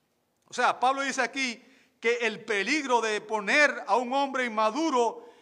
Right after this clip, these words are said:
es que ese hombre se va a envanecer. ¿Sabe? El término que usa ahí en el griego, tufo.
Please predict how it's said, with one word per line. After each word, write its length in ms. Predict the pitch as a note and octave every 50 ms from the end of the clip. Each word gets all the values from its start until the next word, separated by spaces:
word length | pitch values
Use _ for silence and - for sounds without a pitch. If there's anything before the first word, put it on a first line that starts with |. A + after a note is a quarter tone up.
| _ _ _
es 200 | - A#3 C4+ C4+
que 260 | C4+ - A#3 A#3+ C4 C#4+
ese 220 | C#4 - C4 B3
hombre 400 | C4 D#4 D#4 C#4 B3+ B3 A#3+ A3+
se 160 | A#3+ - A3
va 260 | G3 A3+ C4 C#4 B3+ -
a 200 | A#3+ A#3+ A#3+ A#3+
envanecer. 1120 | B3+ A#3+ A3 G3+ A#3 A#3 A#3 A#3 A3+ - - C4+ C#4+ C#4 A#3+ F#3 C#3+ - - - - - -
¿Sabe? 300 | - B3+ C#4 C4 A#3+ G#3
El 220 | G3+ G3 F#3 D#3
término 440 | - B3 C4 C#4 B3+ B3+ A#3+ A3+ A3
que 80 | - A#3+
usa 200 | A#3+ A3 - A3+
ahí 100 | A3+ B3
en 120 | A#3+ A3+
el 100 | A3 G3+
griego, 380 | D#3+ F#3 A#3 B3+ A3+ G#3 F#3 F#3+
tufo. 520 | - F4 E4+ - - G#3 D3 - - -